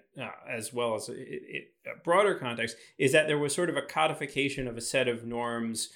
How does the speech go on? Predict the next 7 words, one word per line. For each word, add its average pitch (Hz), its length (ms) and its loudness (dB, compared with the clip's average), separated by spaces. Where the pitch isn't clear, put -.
uh, 110 120 -4
around 113 600 2
how 139 240 2
you 120 240 0
conduct 120 540 -4
presidency 117 720 0
post-Watergate. 107 920 0